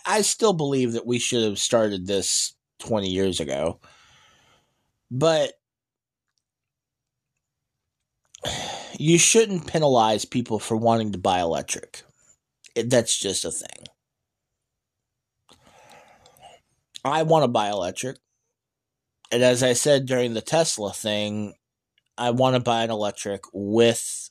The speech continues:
autonomy so that I can be safe. Should I be, should I be penalized for that? No.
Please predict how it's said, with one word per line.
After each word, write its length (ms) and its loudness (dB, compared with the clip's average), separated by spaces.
autonomy 720 -2
so 260 0
that 220 -2
I 200 2
can 200 -2
be 140 0
safe. 580 -2
Should 340 4
I 80 2
be, 180 0
should 280 -2
I 200 4
be 200 0
penalized 580 0
for 140 -4
that? 360 0
No. 440 -2